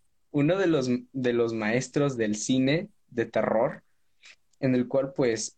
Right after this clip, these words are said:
pues, para la gente que no está familiarizada, eh, David Cronenberg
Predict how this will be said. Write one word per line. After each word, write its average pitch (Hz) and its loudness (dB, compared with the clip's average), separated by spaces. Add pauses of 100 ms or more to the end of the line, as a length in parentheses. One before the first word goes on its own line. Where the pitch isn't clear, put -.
(140)
pues, 113 -4 (720)
para 131 0
la 123 0
gente 147 -2
que 151 0
no 131 2
está 127 -2
familiarizada, 123 0 (800)
eh, 120 0
David 147 0
Cronenberg 156 0